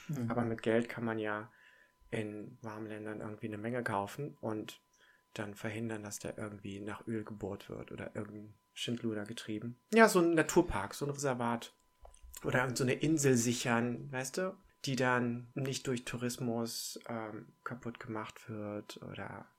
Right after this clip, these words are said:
Speaker 2: irgendwelche Arten, die sich vielleicht drauf angesiedelt haben, die bedroht sind, ähm, denen einfach den Raum zu lassen.
Speaker 1: Ja.
Speaker 2: Ja.
Speaker 1: Ja.
Speaker 2: Ich glaub, das war's schon. Mehr würde ich gar nicht machen wollen.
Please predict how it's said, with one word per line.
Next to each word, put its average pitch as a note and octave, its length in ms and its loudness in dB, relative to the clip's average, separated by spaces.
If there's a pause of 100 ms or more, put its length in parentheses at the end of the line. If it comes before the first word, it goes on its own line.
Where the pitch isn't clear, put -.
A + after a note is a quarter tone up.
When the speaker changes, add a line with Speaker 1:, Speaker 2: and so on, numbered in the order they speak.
(680)
Speaker 2:
irgendwelche A2 480 -6
Arten, G#2+ 320 -2
die G#2+ 60 -2
sich A2 200 -8
vielleicht G#2+ 300 -8
drauf A#2 180 -4
angesiedelt A2+ 580 0
haben, G#2+ 300 -2
die G#2+ 100 -6
bedroht A2 400 -4
sind, G#2 300 -8 (800)
ähm, G#2 540 -4 (220)
denen A2 160 0
einfach G#2+ 380 -8
den G#2+ 200 -8
Raum G2 440 -8 (500)
zu - 180 -8
lassen. G2+ 520 -12 (140)
Speaker 1:
Ja. D3 160 -2
Speaker 2:
Ja. G#2 240 -8 (520)
Speaker 1:
Ja. A#3 240 -2 (600)
Speaker 2:
Ich - 140 -2
glaub, - 200 -10
das - 260 -8
war's G2+ 220 -6
schon. G#2 400 -10 (300)
Mehr G2+ 200 -10
würde G#2 180 -6
ich A2+ 100 -10
gar G#2 160 -8
nicht G#2 180 -12
machen G#2+ 340 -8
wollen. G2+ 320 -8